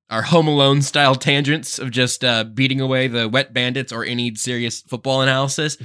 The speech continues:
But you know what, Seth? I, I am legitimately just sort of excited to hear you talk a little bit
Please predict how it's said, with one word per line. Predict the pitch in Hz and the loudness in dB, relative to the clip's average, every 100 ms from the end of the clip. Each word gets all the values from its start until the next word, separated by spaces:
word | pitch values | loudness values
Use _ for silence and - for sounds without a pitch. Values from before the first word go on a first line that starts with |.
| - | -12
But | 123 127 - | -10 -4 0
you | |
know | 415 214 | 4 6
what, | 185 190 | 4 2
Seth? | - 214 202 | 0 -2 0
I, | 180 294 - - | 2 2 0 2
I | 247 | 2
am | 320 180 | 4 2
legitimately | 156 123 156 190 175 - 165 156 | -2 -2 0 0 0 0 -2 0
just | 135 156 - | 0 0 0
sort | 185 | -2
of | 160 | 0
excited | 127 - - 139 175 143 | -2 -4 -2 0 0 -2
to | 131 | -4
hear | 120 156 156 | -4 -4 -4
you | 135 147 | -2 -4
talk | 139 135 135 | -2 -4 -2
a | 131 | -2
little | 143 143 | -2 -2
bit | 131 139 | -4 -6